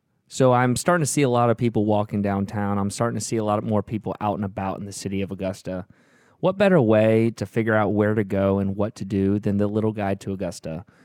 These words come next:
It's a little red book that shows you and showcases all these businesses that are local to the city of Augusta, things that you can do, things that you can go e-, experience.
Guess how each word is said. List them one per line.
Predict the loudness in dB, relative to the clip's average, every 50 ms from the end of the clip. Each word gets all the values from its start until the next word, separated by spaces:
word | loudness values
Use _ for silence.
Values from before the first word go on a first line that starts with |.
| _ _ _ _ _ _ _
It's | -2 2 2
a | 2
little | 4 4 4 6 6 6
red | 6 6 4 2 2
book | 2 4 4 4 2 -2 -12 _ _ _
that | -4 -4 -4 -4 _ _ _ _ _ _ _
shows | -4 0 2 4 4 4 4 4 4
you | 4 4
and | 4 2 0
showcases | 0 0 2 2 2 2 0 0 0 0 0 -2 0 2
all | 2 2
these | 2 2 0 0 0
businesses | 0 0 0 0 0 -2 -4 -4 -4 -6 -6 -4
that | -4 -2
are | -2 -2
local | 0 0 0 0 0 -4
to | -6 -4 -6
the | -6
city | -6 -4 -4 -2 -2 0
of | -2 -2
Augusta, | -4 -4 -6 -6 -6 -6 -6 -6 -6 -6 -8 -10 _ _
things | _ 0 2 2 2 2
that | 2 0 0 0
you | 2 2 2 2
can | 4 2 0 0 0
do, | 0 2 2 4 4 2 0 -6 -6
things | -2 0 0 0 0 0
that | -2 -2
you | -2 -2
can | -2 -2 -2 -2
go | 2 2 4 4 4 2 -2 _ _ _ _ -10
e-, | -10 -10 _ _ _ _ _
experience. | -16 -14 -12 -14 -8 -6 -4 -2 0 0 -2 -4 -6 -12 -14 -16 -16 -16 -16